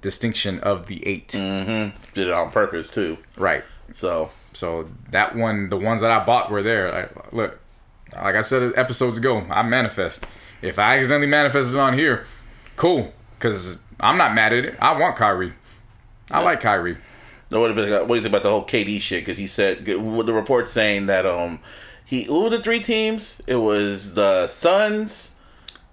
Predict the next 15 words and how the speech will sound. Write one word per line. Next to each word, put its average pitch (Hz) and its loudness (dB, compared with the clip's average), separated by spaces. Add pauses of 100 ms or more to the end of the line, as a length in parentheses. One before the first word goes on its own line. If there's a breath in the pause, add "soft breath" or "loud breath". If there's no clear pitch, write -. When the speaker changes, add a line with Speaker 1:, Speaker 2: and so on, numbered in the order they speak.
(140)
Speaker 1:
Heat. 127 -4 (120)
Speaker 2:
Heat, 175 -2 (160)
and 110 0 (920)
there - -4
was 120 -8
one 135 0
other 104 0
team. 85 -10 (1040 loud breath)
Suns, 208 0
Heat. 196 -2 (1400)
What 262 0
was 359 0
the 349 2
other 359 0
team? 320 -2